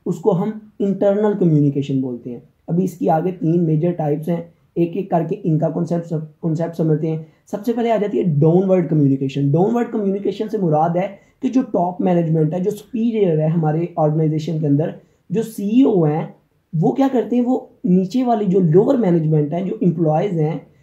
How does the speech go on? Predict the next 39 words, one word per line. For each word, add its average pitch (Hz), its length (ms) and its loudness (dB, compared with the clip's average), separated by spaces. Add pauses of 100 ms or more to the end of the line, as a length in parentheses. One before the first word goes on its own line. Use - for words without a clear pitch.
(140)
जो 208 80 -2
subordinate 175 840 2
हैं, - 220 -12
उनके 277 320 4
साथ 185 400 -2
उनको 226 260 -2
जो - 240 -2
order 170 280 4
करते 165 300 0
हैं, - 140 -6
उनको 233 240 -4
जो 233 140 -4 (440)
communicate 214 560 6
करते 160 240 0
हैं, 185 80 0
उनको 190 140 -4
बताते 180 340 -2
हैं 226 80 -6
कि 240 60 -2
आपने 214 220 -2
ये 214 140 -2
काम 156 300 0
करना 151 260 0
है, - 160 -10 (180)
वो 196 120 4
क्या 226 160 0
है, 269 280 -2 (300)
Downward 185 540 6
communication। 147 460 0
मतलब 190 280 0
कि 427 260 -2
ऊपर 208 580 -2
top 220 240 0
मैनेजमेंट 208 420 0
से, 240 100 -4
superior - 500 2
से 226 140 -4
जो 196 240 2
information 190 600 0